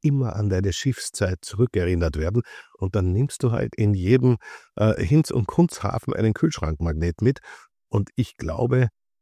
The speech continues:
ich würde mich ja nicht mehr daran erinnern, dass ich, äh, in, äh, in Cartagena war, wenn ich nicht den Kühlschrankmagneten noch hätte. Und so auf seinem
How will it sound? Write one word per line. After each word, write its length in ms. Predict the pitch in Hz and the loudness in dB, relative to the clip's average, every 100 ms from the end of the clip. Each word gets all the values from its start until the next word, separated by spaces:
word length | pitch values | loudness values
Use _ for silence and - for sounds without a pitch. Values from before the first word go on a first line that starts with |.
| _ _ | _ _
ich 320 | - 90 - 92 | -6 -6 -4 2
würde 280 | 107 107 | 4 4
mich 300 | 101 92 - | 4 2 0
ja 280 | 95 92 85 - - 113 | -2 0 -2 -6 -16 -6
nicht 520 | 92 117 160 - - | 2 4 4 0 -10
mehr 220 | - 95 | -8 -4
daran 260 | 95 87 90 | -2 0 0
erinnern, 460 | 87 101 135 120 113 - - _ - | 0 2 4 4 4 -4 -20 _ -2
dass 220 | 101 - | 0 2
ich, 260 | 98 - 98 | 0 0 0
äh, 420 | 90 87 87 90 - | 2 2 0 -2 -6
in, 260 | 92 90 87 | -4 0 0
äh, 200 | 82 78 - _ _ - | 0 -4 -8 _ _ -12
in 220 | 87 82 | -6 -6
Cartagena 720 | - 101 - 95 - 104 117 71 | -2 -2 -2 -4 0 2 4 2
war, 240 | 80 123 - _ _ - | 2 0 -2 _ _ -6
wenn 140 | 92 92 | 2 2
ich 120 | - | 2
nicht 160 | 104 | -2
den 100 | 107 | 0
Kühlschrankmagneten 840 | 95 185 - 85 - 85 87 82 87 | 2 2 2 -6 -4 -4 -2 -2 -2
noch 220 | 80 - | -2 -4
hätte. 260 | 76 - 67 _ | -6 -6 -10 _
Und 120 | - | -10
so 120 | - 117 | -4 -4
auf 100 | - | 0
seinem 400 | 131 127 123 | 0 4 2